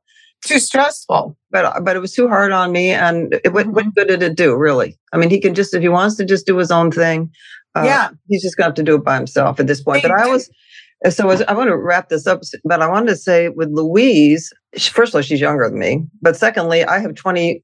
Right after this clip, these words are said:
Speaker 2: twenty year, years. I think I have twenty years on your marriage. So,
Speaker 1: Yeah.
Speaker 2: so Louise, I keep saying, "Well," and Louise's husband's older, and, uh, they're not gonna make it another <laughs> twenty years. The fifty-two I was with. But, you know, it,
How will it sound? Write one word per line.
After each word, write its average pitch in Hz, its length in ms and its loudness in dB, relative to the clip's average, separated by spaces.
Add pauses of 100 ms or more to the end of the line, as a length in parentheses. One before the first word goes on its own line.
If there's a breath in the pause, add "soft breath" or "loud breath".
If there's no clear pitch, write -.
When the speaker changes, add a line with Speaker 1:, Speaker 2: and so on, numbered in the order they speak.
(120)
Speaker 2:
twenty 214 280 2
year, 214 240 4 (160)
years. 190 380 0 (120)
I 170 100 2
think 214 160 4
I 190 40 2
have 143 80 0
twenty 170 260 0
years 196 220 2
on 139 180 0
your 139 120 0
marriage. 135 340 0
So, 156 260 2
Speaker 1:
Yeah. 202 280 0 (180)
Speaker 2:
so 190 200 0
Louise, 196 360 2
I 190 120 0
keep 202 180 -2
saying, 180 320 -2
"Well," 185 400 0 (120)
and 170 160 2
Louise's 180 640 2 (100)
husband's 165 400 0
older, 151 460 4
and, 143 340 0
uh, 143 120 2
they're 156 160 0
not 147 220 0
gonna 143 160 0
make 139 260 2
it 143 120 2
another 139 320 0
<laughs> - 0 -
twenty 196 640 -2
years. - 340 -4
The 220 80 0
fifty-two 202 760 -2
I 160 80 0
was 147 200 -4
with. - 220 -2 (640)
But, 180 480 0 (140)
you 285 160 2
know, 160 360 2
it, - 140 -8